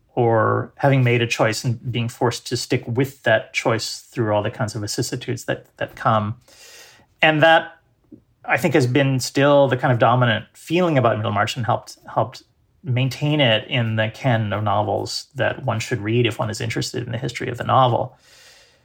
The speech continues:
With Eliot, for the first time, at least in English fiction, we get the lives of characters who are propelled by ideas. So they have intellectual ambitions. It's really central to the,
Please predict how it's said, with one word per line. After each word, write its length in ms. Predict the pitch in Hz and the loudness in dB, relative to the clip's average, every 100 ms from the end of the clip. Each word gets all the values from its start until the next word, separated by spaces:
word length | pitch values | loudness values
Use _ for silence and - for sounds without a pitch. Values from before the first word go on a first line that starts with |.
| _ _ _ _ _ _ 170 | _ _ _ _ _ _ -4
With 160 | 151 | 2
Eliot, 440 | 190 247 208 - - _ _ _ _ _ _ _ | 2 4 2 0 -8 _ _ _ _ _ _ _
for 160 | - 170 | -12 -6
the 60 | |
first 280 | 143 214 190 | -2 -2 -2
time, 240 | - 170 147 | 0 2 2
at 80 | |
least 220 | 147 135 117 | 0 -2 0
in 60 | |
English 260 | 135 123 - | 2 0 -2
fiction, 380 | - - 120 120 | -6 -4 -2 0
we 120 | 151 | 0
get 300 | 151 143 - | 2 0 2
the 120 | 117 | 0
lives 500 | 113 120 127 131 123 | 2 4 4 2 -2
of 120 | 123 | -6
characters 760 | - - 117 - 110 110 107 - _ _ - - | -6 -4 -4 -2 -2 -2 -4 -12 _ _ -16 -16
who 140 | - 127 | -4 2
are 140 | 123 | 2
propelled 640 | 113 139 131 - 120 110 104 | 2 -4 -2 2 2 2 0
by 240 | 120 117 | 0 0
ideas. 880 | 107 110 - 135 160 - - - - _ _ _ _ _ _ _ _ _ | -4 -8 -4 0 0 -2 -14 -20 -20 _ _ _ _ _ _ _ _ _
So 180 | - - | -2 2
they 140 | 165 | 6
have 220 | 208 190 | 6 4
intellectual 580 | 139 135 131 120 123 117 | 2 0 0 2 0 0
ambitions. 560 | 117 127 123 151 135 - | -4 -6 -6 -8 -12 -8
It's 180 | - - | -6 -2
really 340 | 131 196 247 | 2 2 2
central 400 | - 165 151 139 | 2 2 4 2
to 140 | - 127 | 2 0
the, 280 | 120 113 | 2 0